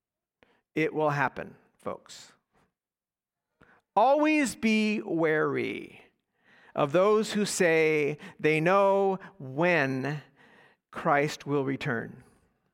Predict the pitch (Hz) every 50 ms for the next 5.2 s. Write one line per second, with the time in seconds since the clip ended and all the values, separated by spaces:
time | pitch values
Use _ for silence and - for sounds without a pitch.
0 | _ _ _ _ _ _ _ _ - 175 180 220 240 240 285 294 247 233 277 285
1 | - - 277 269 - - 269 269 269 262 - 247 262 254 277 247 - - 240 226
2 | 240 247 247 240 240 240 - 226 202 202 220 220 - - 247 233 226 214 220 208
3 | 185 208 202 202 202 - - 202 202 220 226 226 233 226 220 208 208 220 208 202
4 | 190 214 208 180 143 - - 170 151 139 139 139 139 147 185 220 240 247 247 247
5 | 240 240 240 220